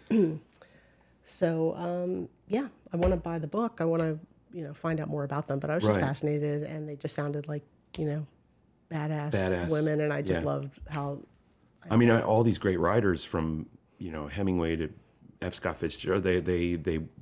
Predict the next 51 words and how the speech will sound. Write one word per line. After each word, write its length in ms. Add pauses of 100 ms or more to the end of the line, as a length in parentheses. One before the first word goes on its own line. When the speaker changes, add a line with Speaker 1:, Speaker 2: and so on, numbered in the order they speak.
(320)
Speaker 2:
she 200
was, 220
like, 100
the 100
first 320
reader. 560
She, 140
Speaker 1:
Right. 120
Speaker 2:
they, 240
Speaker 1:
Yeah, 200
yeah, 160
yeah. 120
Speaker 2:
they 120
would 100
run 160
it 80
by 160
her, 320
and 240
she 180
said, 280
"It's 180
good." 560
You 100
know, 160
they 140
would 160
Speaker 1:
Yeah. 460
Speaker 2:
continue 680 (120)
on 120
Speaker 1:
Yeah. 200
Speaker 2:
with 140
it, 160
you 100
know. 180 (580)
Speaker 1:
Okay. 240 (720)
Uh, 240 (300)
all 60
right, 140
so 180
I 100
have 140
a 40
quote 300 (100)
also 340 (140)
from 160
Gertrude 360
Stein 420
to 140
match 340
yours. 320